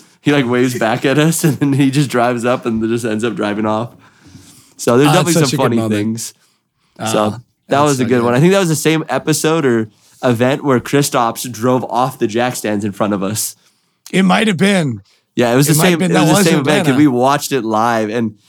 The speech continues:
Speaker 1: he's like, "Three, two," and he just, like, dumps the clutch and just jumps off the jack stands and, like, punctures the bottom of the car and just drives away. He's like, "I'm on the ground. Let's go."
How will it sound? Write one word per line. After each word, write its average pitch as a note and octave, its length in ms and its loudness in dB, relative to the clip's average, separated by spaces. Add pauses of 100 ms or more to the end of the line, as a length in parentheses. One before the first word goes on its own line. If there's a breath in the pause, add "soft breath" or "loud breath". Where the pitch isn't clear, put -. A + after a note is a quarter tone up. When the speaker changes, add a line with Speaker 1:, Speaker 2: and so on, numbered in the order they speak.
(200 soft breath)
Speaker 1:
he's C#3 220 0
like, B2 200 0
"Three, A#3 560 2 (220 soft breath)
two," A#3+ 340 4
and E3 100 2
he F3+ 100 6
just, F3 180 0
like, D3+ 280 -2
dumps E3+ 320 -2
the F3+ 80 0
clutch F3 400 -2
and D#3+ 80 -12
just C3 260 -6
jumps D3+ 300 -2
off D3 320 -4
the C#3+ 120 -2
jack B2+ 320 -2
stands F3+ 420 -2
and, E3 60 0
like, B2+ 220 -2
punctures D#3 400 0
the D3+ 60 -4
bottom D3+ 260 -2
of C3+ 80 -2
the C3 80 -2
car D3 300 0
and C#3 80 -2
just A#2+ 180 -6
drives B2+ 440 -2
away. C3+ 160 0
He's C#3+ 100 0
like, C#3+ 80 0
"I'm D3+ 100 0
on A3+ 120 2
the A3 80 2
ground. A3 340 -2
Let's F#3+ 160 -4
go." A3 420 -2